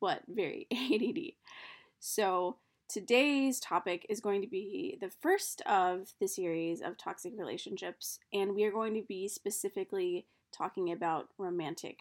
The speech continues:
relationships. So this covers situationships, flings, boyfriend, girlfriend, significant others, marriages, whatever it may be.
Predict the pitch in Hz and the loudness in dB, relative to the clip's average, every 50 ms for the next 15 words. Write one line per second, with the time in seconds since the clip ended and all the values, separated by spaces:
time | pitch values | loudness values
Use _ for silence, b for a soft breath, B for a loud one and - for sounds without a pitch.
0 | - _ - - 131 135 - - - - - - - - - - _ _ - - | -20 _ -10 -8 -8 -8 -8 -8 -12 -14 -14 -14 -14 -14 -14 -14 _ _ -10 -8
1 | - - - - _ _ _ _ _ _ - - - 202 185 170 190 185 - - | -8 -8 -10 -12 _ _ _ _ _ _ -10 -6 -4 -4 -2 -2 -2 -4 -4 -6
2 | - - 208 170 185 180 175 180 175 160 170 175 - - - - - _ _ _ | -6 -6 -4 -2 -2 -2 0 0 0 -2 -2 -2 -4 -4 -6 -8 -10 _ _ _
3 | _ _ - - - 214 - 214 208 202 196 190 202 185 190 - - 190 185 180 | _ _ -10 -2 -2 0 2 4 4 4 4 2 0 -2 -2 0 0 0 0 0
4 | - - - - - - - - - - - _ _ _ _ _ _ _ _ _ | -2 -4 -8 -10 -8 -6 -6 -6 -8 -10 -12 _ _ _ _ _ _ _ _ _
5 | _ _ _ _ - - - 220 214 214 208 202 202 196 196 196 196 196 196 196 | _ _ _ _ -18 -8 -2 0 2 4 4 6 6 4 4 4 4 4 4 2
6 | 196 196 190 - - - - - _ _ _ _ _ _ _ _ _ - 196 202 | 2 0 0 -2 -4 -6 -8 -10 _ _ _ _ _ _ _ _ _ 0 2 2
7 | 190 180 - 196 196 190 185 190 185 180 180 - - 190 180 175 180 175 165 175 | 2 2 2 2 2 4 4 4 4 4 4 2 2 2 2 4 2 2 2 2
8 | 175 175 196 - - - - _ - - - - 202 190 180 - 180 190 170 147 | 2 0 0 -4 -8 -10 -12 _ -10 -10 -6 -2 -2 -2 -2 -2 -4 -4 -2 -2
9 | 170 165 170 165 170 165 170 175 - - - 185 170 165 160 151 147 - 175 160 | -2 -2 -2 -2 -2 -2 -2 -4 -4 -6 -4 -2 -2 -2 -2 -4 -4 -4 -4 -4
10 | 165 190 - - - 233 - - 98 117 170 170 185 180 - - - - - - | -4 -6 -6 -10 -8 -6 -4 0 0 0 0 0 -2 -4 -4 -6 -8 -8 -8 -8
11 | 160 - - - 156 156 - 233 302 - | -8 -8 -8 -8 -6 -4 -4 -4 -4 -6